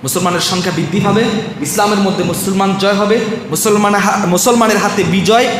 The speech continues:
আসবে। ইহুদি খ্রিস্টানরা এটা, এটা সহ্য করছে না, মূলত এই জন্য তাদের চক্রান্ত। আমরা এখনো পর্যন্ত বুঝতেছি না। তাহলে বিবাহ করার ক্ষেত্রে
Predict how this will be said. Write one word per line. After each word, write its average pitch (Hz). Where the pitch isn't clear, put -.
আসবে। 233
ইহুদি 180
খ্রিস্টানরা 175
এটা, 143
এটা 185
সহ্য 190
করছে 151
না, 107
মূলত 165
এই 156
জন্য 147
তাদের 135
চক্রান্ত। 113
আমরা 214
এখনো 208
পর্যন্ত 165
বুঝতেছি 127
না। -
তাহলে 233
বিবাহ 170
করার 165
ক্ষেত্রে 220